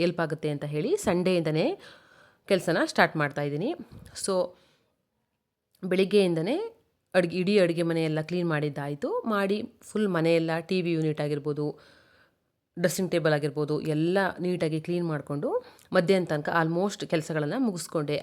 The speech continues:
ಆನಂತರ ಲಾಸ್ಟ್ ವ್ಲಾಗಲ್ಲಿ ನೋಡಿದ್ರೆ ಗೊತ್ತಾಗುತ್ತೆ, ಅತ್ತೆ ಬಂದಿದ್ರು, just one ವೀಕ್ ಇದ್ರು ಅಷ್ಟೇನೆ. ಇವಾಗ ಸಡನ್ಲಿ ಊರಿಗೆ ಹೋಗ್ಬೇಕು ಅಂತ ಹೇಳಿದ್ರು. ಯಾಕಂದ್ರೆ ಗೌರಿ ಹಬ್ಬಕ್ಕೆ ನಾವು ಬಳಕೆ ತೆಗಿತೀವಿ ನಮ್ ಕಡೆ, ಗೌರಿ ಮತ್ತು ಶಿವರಾತ್ರಿಗೆ. So ಹಾಗಾಗಿ, ಆ,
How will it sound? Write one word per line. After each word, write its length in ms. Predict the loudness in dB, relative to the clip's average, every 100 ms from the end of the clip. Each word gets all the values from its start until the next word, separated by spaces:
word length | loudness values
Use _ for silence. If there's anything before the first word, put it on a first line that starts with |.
| -2
ಆನಂತರ 360 | -2 -2 -4 -4 -6 -8 _ _ _ _ 2
ಲಾಸ್ಟ್ 260 | 2 0 0
ವ್ಲಾಗಲ್ಲಿ 300 | 2 2 2 2
ನೋಡಿದ್ರೆ 280 | 0 0 0
ಗೊತ್ತಾಗುತ್ತೆ, 420 | 0 -2 -4 -2 -2
ಅತ್ತೆ 180 | 0 0 0
ಬಂದಿದ್ರು, 300 | -2 0 -2 0 -2
just 200 | -4 0 0
one 120 | 0 -2
ವೀಕ್ 180 | -4 -4
ಇದ್ರು 120 | -2 -4
ಅಷ್ಟೇನೆ. 340 | -6 -4 -4 -4 0
ಇವಾಗ 220 | 0 0 -2 -4 -10 -20 -20 -2
ಸಡನ್ಲಿ 400 | 2 4 4 2 4
ಊರಿಗೆ 180 | 4 2
ಹೋಗ್ಬೇಕು 320 | 2 0 0 -2
ಅಂತ 100 | -2 -2
ಹೇಳಿದ್ರು. 320 | -2 -2 -2 -4 _ -12
ಯಾಕಂದ್ರೆ 260 | -2 2 2 4
ಗೌರಿ 180 | 4 2
ಹಬ್ಬಕ್ಕೆ 280 | 2 -2 -4
ನಾವು 260 | -4 -4 -4 -4 -2 -2
ಬಳಕೆ 200 | 0 -2
ತೆಗಿತೀವಿ 360 | -2 -4 -4 -4
ನಮ್ 100 | -4 -4
ಕಡೆ, 120 | -2 -2 -4 _ -20 -20 -6 4
ಗೌರಿ 160 | 6 6
ಮತ್ತು 160 | 2 0 -2
ಶಿವರಾತ್ರಿಗೆ. 520 | 0 0 -2 -2 -2 0
So 100 | -2 0
ಹಾಗಾಗಿ, 500 | 0 0 -4 -2 -4 -4 -18 -20 _ _ -20 _ _ _ _ -2
ಆ, 120 | 4